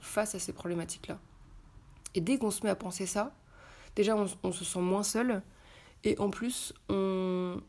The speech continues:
on sent, en fait, la puissance et la force de cette super héroïne. Et on sent que cette, cette force-là est, est déjà en nous. Et ça vient déjà apaiser, euh, plus de cinquante pour cent déjà de,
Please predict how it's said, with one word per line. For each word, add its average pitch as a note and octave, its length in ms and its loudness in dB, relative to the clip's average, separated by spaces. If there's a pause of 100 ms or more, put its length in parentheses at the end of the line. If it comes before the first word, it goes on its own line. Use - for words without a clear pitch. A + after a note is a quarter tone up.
(180)
on F#3+ 140 0
sent, - 260 0
en A#3 240 -4
fait, - 260 -4
la E3+ 80 -4
puissance C#4+ 1300 -2
et G3 80 4
la F3+ 100 2
force - 720 -4
de F#3+ 100 -2
cette F3+ 220 -4
super G3 400 -2
héroïne. F#3 500 2 (480)
Et F#3+ 120 4
on F3+ 100 4
sent B3 320 0
que G3 100 -6
cette, F3 160 -6
cette - 480 -6
force-là G3+ 640 0
est, - 300 -4
est F3+ 60 0
déjà F#3+ 600 2
en F3 140 0
nous. E3+ 160 -2 (640)
Et F#3+ 100 4
ça G3 160 4
vient G3+ 200 2
déjà G#3 280 6
apaiser, G3+ 680 2
euh, D#3+ 380 0 (500)
plus G#3 140 0
de F3 100 2
cinquante A3+ 640 0
pour - 160 -4
cent A3 180 2
déjà F#3+ 300 4
de, E3 320 -2